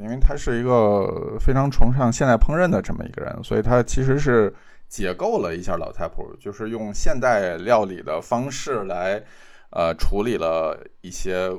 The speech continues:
古菜谱记录上的菜，就是还挺有意思的。弄完了以后，他就是靠着这套菜呢，还开了，就新开了一家餐厅。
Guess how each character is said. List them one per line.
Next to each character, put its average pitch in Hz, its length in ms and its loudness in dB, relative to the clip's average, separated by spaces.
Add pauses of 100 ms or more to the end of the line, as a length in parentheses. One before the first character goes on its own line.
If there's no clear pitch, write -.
(140)
古 95 260 -10
菜 107 260 0
谱 85 300 -8
记 127 220 -10
录 113 220 -8
上 - 200 6
的 - 80 -12
菜， - 320 -6 (100)
就 - 120 -16
是 - 40 -16
还 110 100 -8
挺 104 140 -8
有 95 60 -10
意 110 160 -6
思 95 140 -8
的。 - 200 -14
弄 101 140 -6
完 101 160 -4
了 107 80 -10
以 92 60 -10
后， 107 260 -6
他 107 420 -2 (680)
就 - 100 -16
是 101 140 -10
靠 - 320 2
着 110 100 -2
这 139 160 -2
套 117 180 -4
菜 127 320 6
呢， 98 160 -6
还 95 200 -8
开 - 280 -2
了， 101 280 -2
就 104 100 -12
新 113 320 2
开 110 220 -2
了 104 100 -4
一 - 60 -10
家 - 200 -12
餐 - 240 -2
厅。 - 200 -8